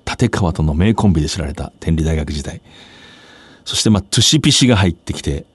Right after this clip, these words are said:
もちろん立川、田村優、山田、えー、山中亮平も入りましたね。スケールの大きい選手です。それから今季好調、笹倉、パナソニックのフルバック。この人も楽しみですね。あと、フッカ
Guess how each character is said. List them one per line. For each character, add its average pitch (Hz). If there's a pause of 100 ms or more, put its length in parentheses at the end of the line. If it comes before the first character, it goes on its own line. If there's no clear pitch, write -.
(300)
も 95
ち 101
ろ 90
ん -
立 87
川、 85
田 -
村 87
優、 90 (400)
山 -
田、 90 (460)
え 101
ー、 90
山 101
中 135
亮 113
平 98
も 87
入 82
り 80
ま 78
し -
た 87
ね。 95 (920)
ス -
ケ -
ー -
ル 80
の 82
大 80
き 92
い -
選 76
手 -
で 78
す。 - (640)
そ -
れ 80
か 85
ら 85
今 110
季 -
好 98
調、 95
笹 104
倉、 - (460)
パ 87
ナ 82
ソ 85
ニ 82
ッ -
ク 82
の 76
フ -
ル 78
バ -
ッ -
ク。 - (160)
こ -
の 95
人 95
も 90
楽 82
し -
み 76
で -
す -
ね。 90 (920)
あ -
と、 -
フ -
ッ - (100)
カ 110